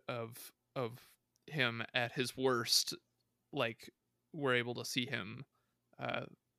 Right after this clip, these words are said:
as, as, like, the best version of himself, like, w-, the, the version of himself that he is trying to be.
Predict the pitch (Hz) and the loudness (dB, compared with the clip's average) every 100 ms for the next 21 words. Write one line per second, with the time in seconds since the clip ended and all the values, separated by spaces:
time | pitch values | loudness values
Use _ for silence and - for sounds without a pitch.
0 | _ _ _ _ - 131 117 - 139 127 | _ _ _ _ 2 2 2 -2 0 0
1 | 120 - 135 120 117 - - 123 - - | -2 2 2 2 -2 -4 -4 -4 -4 -8
2 | - - - 117 - - - 131 123 - | -8 -8 -8 -6 -6 -8 2 2 4 -4
3 | 69 139 120 - 156 131 123 123 143 139 | -2 2 2 2 -4 0 0 4 6 6
4 | 127 120 123 117 - 117 - 123 123 113 | 2 -2 -4 -6 -6 -6 -8 -6 -2 -4
5 | - - 123 - - - - 50 - | -4 -4 -4 -8 -8 -8 -8 -10 -14